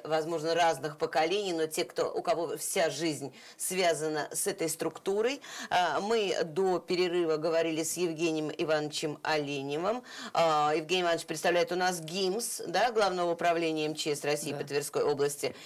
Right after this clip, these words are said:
Speaker 1: И вы говорили до перерыва какая была техника, когда вы начинались? Можно сказать, что никакой, но все-таки техника была. Но это как вот, э, старые автомобили тридцатилетней давности и то, что мы имеем сейчас.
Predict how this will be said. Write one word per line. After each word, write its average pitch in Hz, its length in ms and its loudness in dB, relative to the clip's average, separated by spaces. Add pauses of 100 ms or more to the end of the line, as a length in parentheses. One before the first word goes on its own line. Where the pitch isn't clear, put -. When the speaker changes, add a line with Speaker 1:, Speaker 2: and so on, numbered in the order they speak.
(180)
Speaker 1:
И 202 100 0
вы 269 140 -2
говорили 220 880 2
до 170 260 -2
перерыва 180 760 -2 (260)
какая 220 300 -2
была 214 220 -2
техника, 135 440 -8
когда 131 260 -4
вы 135 100 -6
начинались? 135 500 -10 (160)
Можно 180 260 2
сказать, 165 240 2
что 180 140 -4
никакой, 185 460 0
но 143 100 -4
все-таки 151 340 -6
техника 151 440 -4
была. 170 340 2 (240)
Но 214 100 2
это 233 160 2
как 226 220 0
вот, 226 160 4
э, 165 240 2
старые 285 460 2
автомобили 233 540 0
тридцатилетней 202 760 0
давности 170 500 0 (180)
и 214 100 -2
то, 233 160 2
что 214 200 2
мы 180 120 0
имеем 170 300 0
сейчас. 151 440 -2